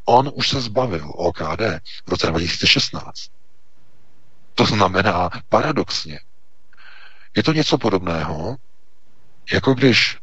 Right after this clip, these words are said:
policisté, eh, na hlavu gaunera a lumpa, který obchoduje s drogami, to je jenom příklad,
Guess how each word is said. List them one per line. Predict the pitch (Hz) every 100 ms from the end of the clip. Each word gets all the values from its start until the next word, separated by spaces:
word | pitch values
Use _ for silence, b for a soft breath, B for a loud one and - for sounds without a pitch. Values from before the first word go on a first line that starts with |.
| -
policisté, | 107 117 139 110 107 - - 92 90 87 85
eh, | - - - - - - - - - - - - 101 92 90 87 90
na | 95 90
hlavu | 85 - 90 104 101 87
gaunera | 80 90 101 107 104 90
a | 80
lumpa, | 165 117 117 - - - - - - - - - - B B B -
který | - - 90 87 85 78 - -
obchoduje | 117 - 95 82
s | 82
drogami, | 117 110 104 98 95 - - - - - - - - -
to | - 85
je | 80
jenom | 80 78
příklad, | - - - 82